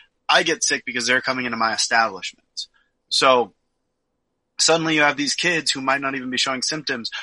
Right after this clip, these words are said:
What happens if one teacher catches it and then all the teachers in a school district suddenly have covid?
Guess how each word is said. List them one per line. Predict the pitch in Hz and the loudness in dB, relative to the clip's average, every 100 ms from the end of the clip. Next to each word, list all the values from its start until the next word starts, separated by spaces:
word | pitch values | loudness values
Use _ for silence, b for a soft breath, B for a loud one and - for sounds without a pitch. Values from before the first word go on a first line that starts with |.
| B | B
What | - 143 | -2 4
happens | 165 180 170 | 4 4 -2
if | 151 | -4
one | 120 127 131 | 0 0 0
teacher | - 123 107 | -4 -2 -2
catches | - 101 95 90 - | 0 -2 -2 -4 -6
it | - | -4
and | 113 | -2
then | 127 123 | -2 -2
all | - 131 135 | 2 4 4
the | 123 | 0
teachers | - 135 - 117 | -2 -2 -4 -4
in | 113 | -4
a | 107 | -2
school | - 127 113 | -2 -4 -8
district | 104 - 95 | -6 -6 -4
suddenly | - 123 117 110 | -2 -2 -4 -4
have | 110 104 | -4 -4
covid? | 113 101 | -6 -8